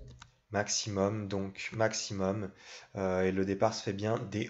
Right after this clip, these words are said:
Hauts de Lagny et pas d'un autre endroit. Alors après, la possibilité de départ, donc elle va se faire sur plusieurs secteurs.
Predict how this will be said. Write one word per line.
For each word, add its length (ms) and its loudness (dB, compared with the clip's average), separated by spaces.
Hauts 160 0
de 140 0
Lagny 540 0
et 100 -6
pas 220 2
d'un 200 0
autre 240 -4
endroit. 380 -2
Alors 240 2
après, 260 2
la 100 4
possibilité 640 -4
de 80 -8
départ, 400 0
donc 240 -8
elle 200 -10
va 80 -8
se 120 -10
faire 160 -8
sur 180 -12
plusieurs 340 -2
secteurs. 640 -4